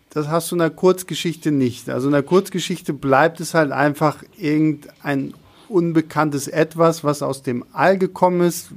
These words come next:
Wir können's nicht erklären. Gut, im, im großen Universum des H P Lovecraft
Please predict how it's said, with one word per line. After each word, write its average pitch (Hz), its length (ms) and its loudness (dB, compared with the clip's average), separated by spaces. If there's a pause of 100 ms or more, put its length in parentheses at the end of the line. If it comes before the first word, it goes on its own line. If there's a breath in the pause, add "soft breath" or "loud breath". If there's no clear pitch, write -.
(120)
Wir 139 120 -4
können's 139 380 -4
nicht 127 160 -6
erklären. 170 640 0 (600 loud breath)
Gut, 165 280 -2
im, 147 300 2
im 131 400 -2
großen 143 420 0
Universum 143 640 2
des 131 160 -2
H 143 280 -2
P 139 100 -4
Lovecraft 143 600 2